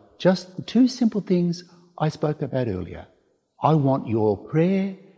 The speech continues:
and your love. I don't need your work. I just want your prayer and your love." So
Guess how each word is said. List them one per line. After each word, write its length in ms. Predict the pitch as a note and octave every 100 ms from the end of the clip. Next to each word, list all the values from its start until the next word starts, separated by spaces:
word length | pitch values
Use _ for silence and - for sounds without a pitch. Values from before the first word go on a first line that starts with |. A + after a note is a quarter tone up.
| -
and 180 | C#3 C3
your 160 | B2+
love. 360 | A2+ G#2 F#2 F#2 _ _ _
I 140 | A2+ A2+
don't 320 | C#3 D#3+ F3+
need 240 | D3+ C#3
your 160 | C#3 C3
work. 440 | A2+ G#2+ - - _ _ _ _ _ -
I 100 | G2
just 260 | F#2+ A2+ -
want 200 | G#2 -
your 160 | F2
prayer 560 | E2+ - B2 B2 G#2 F#2 - _ -
and 160 | A2
your 140 | G2+ G2
love." 500 | G2 F#2+ F2+ E2+ - _ _ _ _ _ _ _ _ _ _ _
So 340 | - G#3 G3